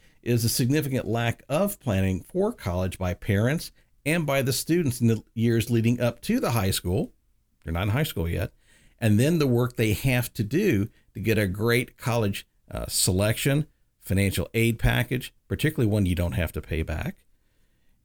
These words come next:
But they don't do that hard work in high school to get to their senior year and then panic and scramble for every scholarship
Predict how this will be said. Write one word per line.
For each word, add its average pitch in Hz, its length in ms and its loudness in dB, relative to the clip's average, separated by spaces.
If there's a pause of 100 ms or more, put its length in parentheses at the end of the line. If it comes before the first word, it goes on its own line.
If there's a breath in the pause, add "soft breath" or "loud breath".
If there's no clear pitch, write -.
(540)
But 131 140 -2
they 156 80 4
don't 131 160 2
do 139 140 4
that 135 160 0
hard 127 340 0
work 107 240 0
in 117 100 2
high 180 220 0
school 107 220 -2
to 107 60 2
get 120 180 2
to 123 80 2
their 110 120 2
senior 120 360 2
year 135 420 2 (240)
and 117 160 4
then 120 160 6
panic 123 420 0
and 101 120 0
scramble 110 420 0
for 101 360 0
every 110 500 2
scholarship 104 720 -2